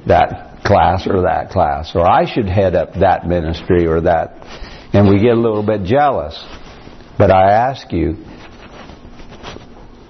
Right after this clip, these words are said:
what are you investing in? What are you investing in? God says,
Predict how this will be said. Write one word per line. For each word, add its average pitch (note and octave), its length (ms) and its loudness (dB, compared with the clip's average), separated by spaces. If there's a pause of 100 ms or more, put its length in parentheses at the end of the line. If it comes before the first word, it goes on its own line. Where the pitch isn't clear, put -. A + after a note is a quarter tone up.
(260)
what C#3+ 180 4
are D#3+ 80 4
you C3+ 200 2
investing A2 640 -2
in? D2 280 -4 (4000)
What D#3+ 340 2
are D#3+ 180 2
you C#3 240 0
investing G#2+ 800 0
in? C#2 320 -4 (4000)
God A2+ 280 4
says, G2 280 2